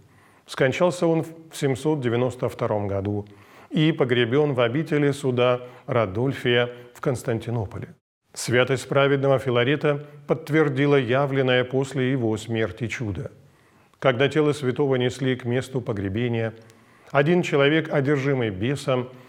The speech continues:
схватился за гроб и следовал с погребальной процессией. На кладбище произошло исцеление бесноватого.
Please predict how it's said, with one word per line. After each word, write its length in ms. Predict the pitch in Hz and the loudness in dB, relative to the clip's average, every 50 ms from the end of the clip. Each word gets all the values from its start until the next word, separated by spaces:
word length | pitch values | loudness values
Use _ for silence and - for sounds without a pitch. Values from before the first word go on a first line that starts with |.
| - - - | -20 -20 -12
схватился 540 | - - 147 151 147 - 202 185 - 160 143 | -4 0 0 0 2 0 -2 0 0 0 0
за 140 | 113 117 110 104 | 2 0 0 0
гроб 280 | 107 123 139 131 - | 0 0 0 0 -2
и 140 | 127 123 117 | -2 -2 -2
следовал 720 | 107 - - 135 117 113 110 107 113 110 113 113 110 110 - - - - - | -4 -4 -4 -2 0 0 0 0 0 0 0 -2 -2 -6 -10 -16 -20 -20 -18
с 100 | - - | -8 -4
погребальной 640 | - 160 139 147 156 143 139 123 117 110 107 107 104 | -2 0 2 2 2 2 2 2 2 0 -2 -4 -4
процессией. 800 | 104 117 120 120 - - 127 110 - - - 123 98 92 - _ _ _ _ _ _ _ _ _ _ | -4 -4 -4 -4 -4 -6 -8 -8 -8 -10 -12 -14 -14 -14 -14 _ _ _ _ _ _ _ _ _ _
На 220 | - 107 110 113 107 | 0 2 2 2 2
кладбище 520 | - 139 147 156 143 143 143 - - 139 | 2 2 2 2 2 0 0 0 0 0
произошло 640 | 127 - 127 127 117 123 127 123 - 151 147 151 - | 0 2 2 2 4 4 2 2 2 0 0 2 2
исцеление 680 | - 131 120 - - - 117 120 123 123 120 123 120 | 0 -2 -4 -2 -2 2 4 4 4 4 4 2 2
бесноватого. 760 | 110 110 117 - - 120 110 110 107 101 87 - 101 123 123 | 0 0 -4 -4 -2 -2 -2 -2 0 -2 -4 -6 -8 -12 -12